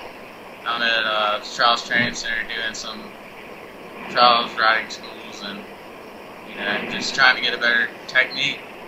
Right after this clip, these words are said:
over these rocks and stuff, getting ready for these, uh, northern rounds. And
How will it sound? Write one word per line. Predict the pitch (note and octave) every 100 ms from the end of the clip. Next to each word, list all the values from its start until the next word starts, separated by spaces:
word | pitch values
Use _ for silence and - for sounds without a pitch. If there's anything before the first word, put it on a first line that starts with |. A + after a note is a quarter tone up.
| - -
over | B2 B2 B2+ B2
these | B2 A#2
rocks | A#2 A#2+ B2 -
and | A#2+
stuff, | - A2+ A2+
getting | A#2 A2+
ready | A2+ A2+ A2
for | A2 A2+
these, | A2 A2+ A2+
uh, | G#2+ G#2 G2+ - -
northern | B2 A#2+ A2
rounds. | A2+ A#2+ B2+ B2 -
And | G#2